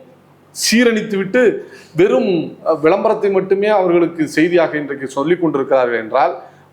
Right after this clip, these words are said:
ஊடகம் அதர்மத்தை நோக்கி சென்று கொண்டிருக்கிறது. ஊடகம், ஊடகம் இன்னைக்கு தர்மத்தில் இல்லை, ஊடக தர்மமே இல்லை, ஊடக அதர்மத்திலே வீழ்ந்து விட்டது. எனவே தான் இப்படிப்பட்ட பிரச்சாரங்கள் மேற்கொள்ளப்படுகிறது. அதுவும் சொல்ல போனா, ஆர் எஸ் எஸ் நபர்கள் பயன்படுத்த, பயன்படுத்துகிற அந்த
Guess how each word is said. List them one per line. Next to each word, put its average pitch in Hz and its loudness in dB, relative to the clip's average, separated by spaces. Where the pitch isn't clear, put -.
ஊடகம் 180 0
அதர்மத்தை 254 2
நோக்கி 202 -2
சென்று 175 -2
கொண்டிருக்கிறது. 131 2
ஊடகம், 190 2
ஊடகம் 208 2
இன்னைக்கு 185 0
தர்மத்தில் 185 0
இல்லை, 127 -4
ஊடக 196 2
தர்மமே 220 0
இல்லை, 202 0
ஊடக 175 2
அதர்மத்திலே 240 0
வீழ்ந்து 185 0
விட்டது. 131 -4
எனவே 175 2
தான் 196 0
இப்படிப்பட்ட 160 -2
பிரச்சாரங்கள் 147 0
மேற்கொள்ளப்படுகிறது. 135 -2
அதுவும் 196 0
சொல்ல 202 4
போனா, 170 -2
ஆர் 175 2
எஸ் 247 2
எஸ் - -2
நபர்கள் 180 2
பயன்படுத்த, 175 -2
பயன்படுத்துகிற 165 0
அந்த 139 2